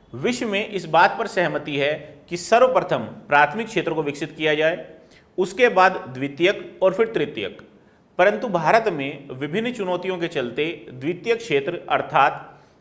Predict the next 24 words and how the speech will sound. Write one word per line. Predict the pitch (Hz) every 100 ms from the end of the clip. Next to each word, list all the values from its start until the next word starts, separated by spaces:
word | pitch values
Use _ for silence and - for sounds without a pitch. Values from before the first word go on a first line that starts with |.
| -
विनिर्माण | 123 151 180 175 175 185 202 - 110
या | 151 202
औद्योगिक | 190 151 175 180 170
क्षेत्र | 151 160
उतना | 180 165 185 208
विकसित | 190 170 202 175
नहीं | 135 120 196
हो | 196
पाया, | 165 135 123 135 170 - - -
जितना | 117 147 190 202
तृतीय | 185 165 196 196
क्षेत्र | 185 170 175
यानी | 170 170
कि | 175
सेवा | 175 151 147
क्षेत्र | 170 175
विकसित | 147 123 127 107
हुआ। | 92 85 - _ _ _ _ _ 156
और | 180
ये | 202
हम | 208
सभी | 208 180 240
जानते | 208 170 151 160
हैं | 139 160 190 -